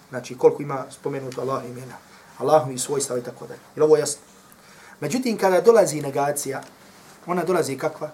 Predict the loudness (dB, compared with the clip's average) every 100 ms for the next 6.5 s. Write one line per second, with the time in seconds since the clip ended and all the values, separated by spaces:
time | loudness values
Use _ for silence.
0 | -16 -20 -20 -20 -20 -20 _ _ -10 -6
1 | -4 -4 -2 -4 -6 -6 -6 -6 -4 -4
2 | -4 -10 _ _ _ -10 -6 -6 -8 -12
3 | -20 -20 -20 _ _ _ _ _ _ _
4 | -8 -6 -2 0 2 0 -2 -4 -14 _
5 | _ _ -10 2 2 2 -4 -6 -8 -8
6 | -8 -8 -6 -8 -10